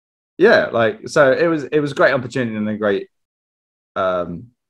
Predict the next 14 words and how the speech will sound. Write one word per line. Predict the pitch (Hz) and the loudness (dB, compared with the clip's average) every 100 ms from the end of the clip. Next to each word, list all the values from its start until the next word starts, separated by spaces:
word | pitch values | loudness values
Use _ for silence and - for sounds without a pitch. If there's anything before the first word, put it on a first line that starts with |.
| _ _ _ _ _ 98 - - | _ _ _ _ _ -18 -18 -6
uh, | 98 98 87 80 - - - | -2 0 -2 -4 -8 -12 -18
way | - 110 113 113 | -10 0 2 2
to | 110 117 | 0 -2
kind | 110 98 | -2 -4
of | |
introduce | 107 107 - 104 98 - | -2 -4 -4 -6 -6 -4
myself | 98 92 - 87 82 82 _ _ _ _ - | -6 -6 -4 -4 -4 -10 _ _ _ _ -8
to | 110 | -2
the | 98 | 0
audience. | 98 92 90 90 90 | 0 0 -2 -4 -2
And | 123 | 0
I | 123 | 0
think | 120 131 123 | 2 0 2
also | 123 123 120 110 107 | 2 4 4 4 0